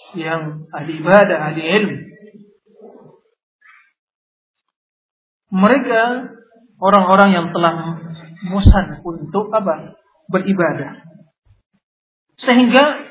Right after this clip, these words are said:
mudah bagi mereka untuk berbicara. bosan beribadah,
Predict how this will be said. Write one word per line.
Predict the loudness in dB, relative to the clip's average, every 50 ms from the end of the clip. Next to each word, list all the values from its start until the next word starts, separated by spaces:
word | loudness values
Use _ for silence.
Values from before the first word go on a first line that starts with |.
| -20 -20 -20 -20 -20 -20 -12
mudah | -4 0 0 2 6 6 6 6
bagi | 6 4 4
mereka | 2 2 2 2 0
untuk | 0 0 -2
berbicara. | -2 -2 -2 -2 -4 -4 -4 -6 -6 -4 -6 -8 -10 -14 -18 -20 -20 -20 _ _ _ _ _ _ _ _ _ _ _ _ _ _ _ _ _ _ _ _ _ 0
bosan | 0 2 4 4 4 4 4
beribadah, | 2 2 0 -2 2 4 4 4 4 2 -2 -2 -4 -6 -12